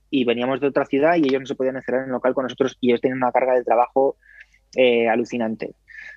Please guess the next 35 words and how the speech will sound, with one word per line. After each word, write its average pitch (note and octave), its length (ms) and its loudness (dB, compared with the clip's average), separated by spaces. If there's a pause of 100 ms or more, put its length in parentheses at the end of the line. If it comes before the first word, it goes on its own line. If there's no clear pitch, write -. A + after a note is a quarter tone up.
Entonces, D#3+ 840 2
claro, C3+ 400 4 (200)
ante C#3+ 460 2
eso G3+ 280 0
fue F3 260 0
lo F3 100 0
que - 160 -8
os D3+ 80 -4
contaba D3 400 -2
antes D#3 300 -6
de C#3 160 -6
que A#2 160 -4
nosotros B2+ 440 -2
nos C3+ 120 -6
tuvimos B2 240 -6
que C3 80 -2
poner C3 260 -2
a B2 60 2
maquetar B2+ 320 -2
los B2 100 -6
temas B2+ 220 -4
de A2 80 -8
manera A2+ 220 0
digital C3 440 0
porque A#2+ 180 -4
no A#2+ 100 -6
llegábamos B2 480 2
a - 40 -6
ensayar A#2+ 400 2 (480)
y C#3 80 4
teníamos, C3 380 2
queríamos C3 360 2
llevar, C3 300 2 (100)
intentar B2+ 380 -2
llevar C3+ 300 0